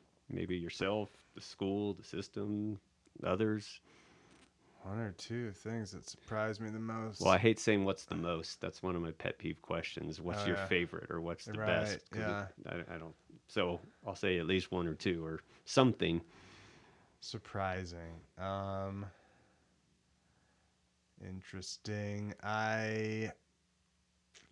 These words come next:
Speaker 2: uh, I don't know. I, everything.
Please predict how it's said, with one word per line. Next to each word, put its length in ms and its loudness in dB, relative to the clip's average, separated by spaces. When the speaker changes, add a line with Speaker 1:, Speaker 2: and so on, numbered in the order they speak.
Speaker 2:
uh, 340 -2
I 60 -10
don't 180 -8
know. 400 0
I, 460 -2
everything. 360 -2